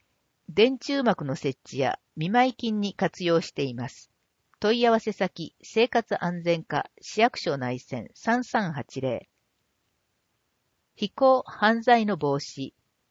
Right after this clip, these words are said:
一月十五日水曜、社会を明るくする運動作文コンテスト表彰式。小中学生が日常経験をもとに、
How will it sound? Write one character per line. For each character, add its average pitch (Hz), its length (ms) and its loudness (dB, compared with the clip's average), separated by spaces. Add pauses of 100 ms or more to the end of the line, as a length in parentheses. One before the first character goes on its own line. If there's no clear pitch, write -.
(160)
一 254 240 -4
月 262 240 2
十 233 220 0
五 180 140 2
日 170 220 -6
水 135 340 -10
曜、 127 240 -4 (520)
社 262 180 2
会 190 320 2
を - 100 -2
明 - 240 2
る 220 100 0
く 226 100 -6
す - 160 -6
る 190 200 -4
運 180 260 -4
動 160 280 0 (100)
作 185 300 -4
文 240 220 0
コ 247 180 4
ン 208 100 -2
テ - 160 -2
ス - 100 -12
ト 127 100 -6
表 202 180 -2
彰 202 280 -2
式。 - 340 -12 (840)
小 269 260 4
中 277 280 -6
学 277 180 2
生 143 280 0
が 123 280 -2
日 165 240 -6
常 254 220 4
経 269 240 2
験 156 260 -2
を 120 60 -6
も 120 120 -6
と 143 120 -6
に、 113 200 -8